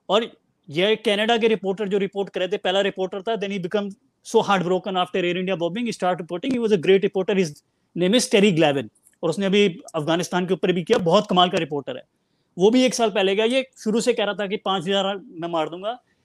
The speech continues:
ये भिंडरावाला कह रहा था कि ये पुलिस ने मेरी बस पकड़ ली है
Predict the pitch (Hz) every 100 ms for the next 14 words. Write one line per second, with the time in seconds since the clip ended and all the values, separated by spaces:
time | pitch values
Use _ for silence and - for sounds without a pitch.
0 | _ _ _ _ 196 160 240 175 151 175
1 | 214 226 233 185 196 233 247 233 233 214
2 | 208 208 196 208 208 220 165 185 208 196
3 | 170 220 294